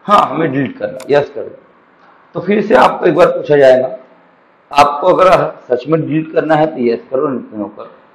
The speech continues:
तो हमने यहाँ पर यस किए, आपका company अब permanent delete हो जाएगा। अब आपके पास में कोई company नहीं है,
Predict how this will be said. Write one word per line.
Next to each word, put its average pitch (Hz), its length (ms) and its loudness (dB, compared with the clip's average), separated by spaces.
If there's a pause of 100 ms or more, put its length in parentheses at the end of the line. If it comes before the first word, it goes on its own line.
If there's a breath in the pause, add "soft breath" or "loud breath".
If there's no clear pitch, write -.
(360)
तो 170 40 4
हमने 180 200 2
यहाँ 156 160 6
पर 147 200 0
यस 127 260 2
किए, 160 200 -2 (260)
आपका - 300 -14
company 110 400 -8 (500)
अब - 180 -16
permanent 127 400 0
delete 139 300 -2
हो 98 60 -8
जाएगा। - 220 -16 (720)
अब 147 160 -2
आपके 156 260 4
पास 156 220 -2
में 165 120 -6
कोई 147 180 -2
company 120 460 -10
नहीं 131 200 -8
है, - 100 -20